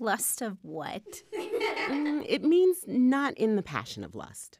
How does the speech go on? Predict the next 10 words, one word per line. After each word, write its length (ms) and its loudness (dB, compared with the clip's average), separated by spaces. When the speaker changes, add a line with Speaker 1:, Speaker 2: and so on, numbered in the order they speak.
Speaker 1:
But 380 -2
where 260 0
does 180 -2
it 220 -8
define 720 -4
sexual 420 -8
immorality? 840 -4
Speaker 2:
Uh, 400 -2
let's 180 -10
see. 360 -14